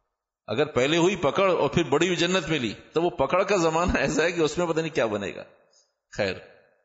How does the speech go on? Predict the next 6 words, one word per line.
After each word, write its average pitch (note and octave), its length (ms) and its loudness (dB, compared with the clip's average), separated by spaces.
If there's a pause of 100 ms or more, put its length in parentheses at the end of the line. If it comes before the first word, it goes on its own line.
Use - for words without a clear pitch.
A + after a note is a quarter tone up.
(560)
تو F2+ 100 -4
بھائی G2 280 -2 (1800)
یہ C3+ 420 -2 (920)
ہنگامی A#2+ 520 0
صورتحال G#2+ 720 -2
ہے F#2+ 120 -6